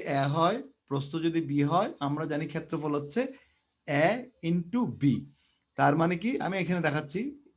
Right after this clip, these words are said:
ক্ষেত্রফল এটা এ হলে এটা বি হবে, এ into বি। এটার মাত্রা কত? এটা দুই মাত্রা।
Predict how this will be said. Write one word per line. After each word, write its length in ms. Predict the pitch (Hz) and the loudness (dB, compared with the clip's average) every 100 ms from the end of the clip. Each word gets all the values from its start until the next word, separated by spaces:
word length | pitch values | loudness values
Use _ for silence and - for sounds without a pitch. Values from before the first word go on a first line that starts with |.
| _ _ _ _ _ _ _ _ _ _ _ _ _ _ _ - _ | _ _ _ _ _ _ _ _ _ _ _ _ _ _ _ -20 _
ক্ষেত্রফল 540 | 147 143 147 131 160 226 285 - _ _ _ _ _ _ _ | -6 -4 -4 0 0 0 -6 -16 _ _ _ _ _ _ _
এটা 200 | - 113 - - | -10 -6 -6 -4
এ 120 | 147 | -2
হলে 280 | 135 175 202 226 - | 2 2 2 -2 -4
এটা 220 | 147 165 | -4 -2
বি 180 | 147 139 | 0 2
হবে, 280 | 143 180 220 285 277 - _ _ _ _ | 2 2 2 2 -2 -20 _ _ _ _
এ 200 | 139 156 208 - - 160 | -2 0 0 -2 -10 -6
into 340 | 156 139 151 | -6 -4 -4
বি। 200 | 123 113 107 - _ _ _ _ - | -2 -4 -6 -10 _ _ _ _ -6
এটার 200 | 143 202 | 0 2
মাত্রা 300 | 165 - 175 | 2 2 2
কত? 160 | 170 220 | 4 4
এটা 160 | 185 | 2
দুই 180 | 165 160 | 4 4
মাত্রা। 360 | 143 127 - | 4 2 -2